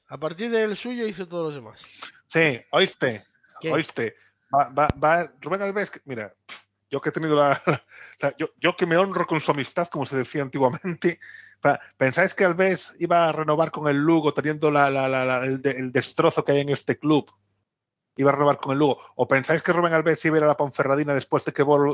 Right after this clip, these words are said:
Speaker 2: de que Bolo casi la metiese en playoff? Rubén Alves, aparte de ser un gran entrenador, es muy listo.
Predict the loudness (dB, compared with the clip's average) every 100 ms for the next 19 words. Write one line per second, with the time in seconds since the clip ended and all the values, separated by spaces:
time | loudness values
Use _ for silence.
0 | -2 -2 2 2 2 0 -2 -6 -6 -8
1 | -6 0 0 0 -6 _ _ _ _ _
2 | _ -14 -4 0 2 2 0 0 0 0
3 | 0 0 2 0 0 0 2 2 0 0
4 | 0 -2 -10 -12 -20